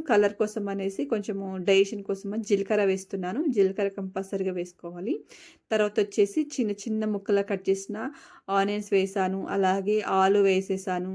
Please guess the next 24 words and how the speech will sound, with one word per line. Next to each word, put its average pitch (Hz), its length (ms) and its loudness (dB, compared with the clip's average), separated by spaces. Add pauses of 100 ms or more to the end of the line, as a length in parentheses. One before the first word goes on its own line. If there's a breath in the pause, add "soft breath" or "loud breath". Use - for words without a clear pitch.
అలాగే 190 380 2
క్యారెట్ 196 420 0
ముక్కలు 202 380 -2
వేసేసాను. 185 680 -4
మిగతా 226 400 2
ఇప్పుడు 233 180 0
మనం 202 220 -2
ఏమేమి 208 300 -4
కట్ 196 260 -6
చేసుకున్నామో 190 540 -4 (360 loud breath)
అవన్నీ 214 420 2
అందులో 226 280 2
యాడ్ 185 240 2
చేసేసుకోవాలి. 196 800 0
అలాగే 196 420 0
కొత్తిమీర, 190 680 -2
పుదీనా, 185 580 -2 (500 soft breath)
కరివేపాకు, 196 720 2
పుదీనా 226 400 2
ఇంకెంత 214 380 -2
వేసుకుంటే 202 460 -4
టేస్ట్ 208 320 0
అంత 190 180 -6
బాగుంటుంది 190 680 -4